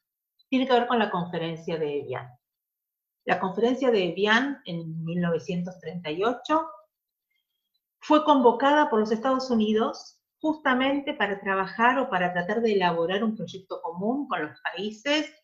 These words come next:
del mundo respecto a los refugiados europeos. Entendido que en esa época habían dos grupos de refugiados, uno eran los, eh, españoles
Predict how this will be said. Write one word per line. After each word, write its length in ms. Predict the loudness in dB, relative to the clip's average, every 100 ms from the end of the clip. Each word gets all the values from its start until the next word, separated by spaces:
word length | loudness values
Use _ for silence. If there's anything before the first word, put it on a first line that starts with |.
| _ _ _
del 340 | 2 4 4
mundo 300 | 2 2 2
respecto 380 | 0 -4 -4 -2
a 20 |
los 140 | -2
refugiados 560 | -6 -6 -2 0 0 0
europeos. 600 | -2 -2 -2 -4 -4 -10 _ _ _ _ -2
Entendido 480 | 2 6 6 6
que 60 | 4
en 80 | 2
esa 160 | 2
época 260 | 0 2 2
habían 320 | 2 2 2
dos 140 | 2 2
grupos 260 | 0 0
de 100 | -2
refugiados, 760 | -4 -6 -2 0 4 4 2 -4
uno 200 | -4 0
eran 140 | 0 2
los, 340 | 0 -4 -16 _
eh, 200 | -6 -6
españoles 880 | -6 -10 -4 2 4 6 6 4 0